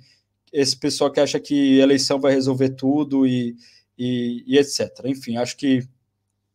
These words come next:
desse ponto aí a gente já pode passar. É, e eu, então, vamos passar pra, pro,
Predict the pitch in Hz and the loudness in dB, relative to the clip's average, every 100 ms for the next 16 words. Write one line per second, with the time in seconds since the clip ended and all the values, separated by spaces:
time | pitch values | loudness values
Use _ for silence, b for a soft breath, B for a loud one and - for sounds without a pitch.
0 | _ _ _ 127 135 131 135 139 139 131 | _ _ _ -2 -2 -2 -4 0 0 0
1 | 135 131 127 120 127 120 131 127 123 - | 2 2 2 -2 -4 -2 -2 -2 -4 -4
2 | - - - 156 196 - _ _ _ _ | -4 -4 0 0 0 -4 _ _ _ _
3 | _ _ - 135 131 127 127 123 123 123 | _ _ 0 6 6 6 2 2 0 -2
4 | 139 143 147 156 156 - 147 151 143 - | 0 4 4 4 0 0 0 -2 -10 -6
5 | 135 139 131 - 143 - 143 135 139 135 | -4 -2 -4 -2 0 0 0 0 0 4
6 | 131 127 135 135 131 131 | 2 0 -2 0 0 -2